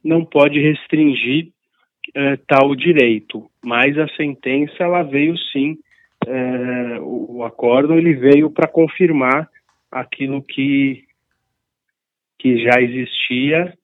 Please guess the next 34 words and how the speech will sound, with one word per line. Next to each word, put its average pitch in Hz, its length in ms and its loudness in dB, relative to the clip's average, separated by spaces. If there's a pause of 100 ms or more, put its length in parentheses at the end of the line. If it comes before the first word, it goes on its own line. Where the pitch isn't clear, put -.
e 139 200 -6 (100)
sempre 143 480 -4
é, 139 240 2 (440)
é 127 180 0
importante 135 800 0
que - 200 -4
aquilo 127 300 -4
que 131 120 -8
nós 120 240 -4 (160)
temos, 120 420 -4 (440)
é, 117 100 -2
pregado 120 680 0
na 107 120 -6
prática, 117 880 -4
o 104 60 -12
que - 160 -12
os 113 100 -12
doutrinadores 113 760 -6
têm 117 200 -4
escrito, 139 640 -4 (480)
seja, 135 380 4 (100)
seja 135 320 2
sempre 135 320 -2
confirmado 131 640 -2
através 120 480 -2
de - 80 -12
decisões 120 500 -6
judiciais 120 600 -4
que 143 140 -6
cada 135 260 -2
vez 135 300 -4
mais 120 300 -6
embasam 120 600 -2
aí 113 240 -6